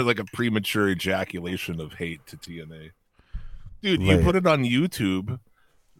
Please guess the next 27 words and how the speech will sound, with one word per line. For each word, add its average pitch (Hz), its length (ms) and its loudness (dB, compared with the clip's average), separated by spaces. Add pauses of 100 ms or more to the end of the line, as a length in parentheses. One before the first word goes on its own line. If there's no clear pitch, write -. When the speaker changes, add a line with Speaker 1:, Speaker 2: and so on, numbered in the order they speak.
(120)
Speaker 1:
so 160 180 -4
that 160 180 0
you 160 120 -2
can 139 160 -2
at 131 140 -2
least 170 240 0
try 190 240 0
to 180 80 2
fucking 139 400 -4
grab 123 340 0
somebody 127 380 0
in. 104 100 -2
The 85 80 -6
whole 202 220 -6
purpose 175 340 -6
of 117 100 -8
a 95 60 -8
pre-show 92 560 -10 (500)
is 143 380 2
to 151 140 0
hook 151 240 0
somebody 139 580 0
in, 80 160 -4
to 98 80 -8
give 107 300 0
something 202 260 0
away 135 560 2